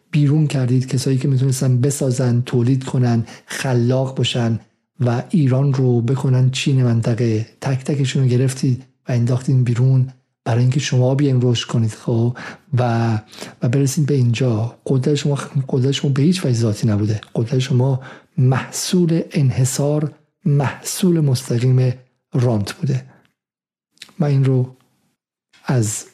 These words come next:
مشرق می‌گم که یک سایت چند رسمی داخل خود نظامه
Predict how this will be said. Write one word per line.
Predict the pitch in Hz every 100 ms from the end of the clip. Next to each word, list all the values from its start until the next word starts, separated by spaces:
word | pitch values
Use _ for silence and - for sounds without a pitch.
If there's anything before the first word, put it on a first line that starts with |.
| -
مشرق | 123 110 - 151 143
می‌گم | 127 127 120
که | -
یک | 120 113 107 113 110
سایت | - 120 117 131 110
چند | 104 117 107
رسمی | 107 - - 120 117 113
داخل | 117 110 - 117
خود | - 120
نظامه | 110 104 123 139 127 117